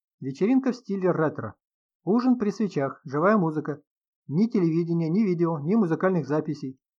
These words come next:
Так что прошу сдать мобильные телефоны». «Как это?» оторопел Сид. «За каким?» «Ах, как это занятно!» захлопала в ладоши писательница. «Ну уже, Сид, не упрямься!»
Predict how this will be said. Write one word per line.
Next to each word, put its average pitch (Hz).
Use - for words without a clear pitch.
Так 165
что -
прошу 160
сдать 170
мобильные 156
телефоны». 143
«Как 165
это?» 127
оторопел 139
Сид. 123
«За 143
каким?» 220
«Ах, 151
как 208
это 240
занятно!» 202
захлопала 135
в 131
ладоши 143
писательница. 127
«Ну 285
уже, 170
Сид, 180
не 254
упрямься!» 226